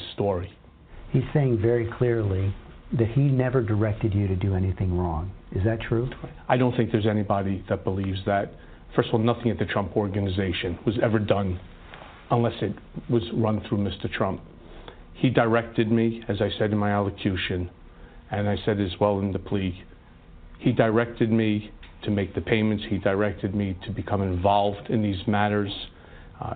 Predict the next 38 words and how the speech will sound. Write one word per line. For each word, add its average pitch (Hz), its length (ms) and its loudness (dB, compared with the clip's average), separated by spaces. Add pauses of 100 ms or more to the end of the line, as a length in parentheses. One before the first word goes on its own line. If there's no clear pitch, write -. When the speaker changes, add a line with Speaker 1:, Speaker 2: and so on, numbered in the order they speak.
Speaker 1:
including 113 600 2
the 110 60 4
one 107 240 2
with 101 120 0 (100)
McDougal, 107 760 2 (180)
which 110 180 0
was 98 140 0
really 113 360 4
between 95 460 -4
him 107 420 0 (320)
and 95 140 -6
David 98 360 0
Pecker, 110 460 0 (260)
and 104 100 0
then 92 380 -2
David 107 320 0
Pecker's 104 400 0 (100)
counsel. 107 560 0 (260)
I 120 100 0
just 113 220 -2
reviewed 101 360 0
the 98 80 -4
documents - 720 -8 (320)
in 117 220 0
order 113 220 2
to - 140 -4
protect - 500 -4
him. 95 220 -6
I 120 80 4
gave 127 240 4
loyalty 113 720 0
to 117 100 -8 (100)
someone 123 480 2 (600)
who 117 120 2 (100)
truthfully 117 440 2
does 92 260 -4
not 104 380 0
deserve 92 440 -2